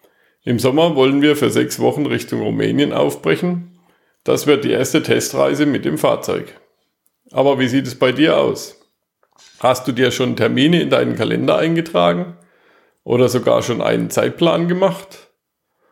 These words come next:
Auf work and travel zwei null punkt de slash null achtundvierzig findest du meinen Gratiskurs zur Planung mit Mindmaps und eine Vorlage, die ich für mich erstellt habe.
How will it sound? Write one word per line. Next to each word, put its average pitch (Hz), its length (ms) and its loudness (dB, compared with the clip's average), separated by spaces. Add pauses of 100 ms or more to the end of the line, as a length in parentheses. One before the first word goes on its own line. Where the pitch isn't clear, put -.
(420)
Auf 123 240 0
work 131 220 2
and 117 100 -6
travel 127 320 0
zwei 120 220 0
null 127 200 0
punkt 151 60 2
de 165 340 2
slash 123 580 -2
null 120 280 0
achtundvierzig 143 760 -2
findest 131 320 -2
du 123 60 0
meinen 113 280 0
Gratiskurs 143 800 -2
zur 147 180 -2
Planung 120 380 -2
mit 143 160 0
Mindmaps - 720 -2
und 117 240 -4
eine 117 220 0
Vorlage, 135 600 0
die 120 220 -4
ich 120 100 -6
für 127 140 -2
mich 117 220 -4
erstellt 127 400 -2
habe. - 300 -2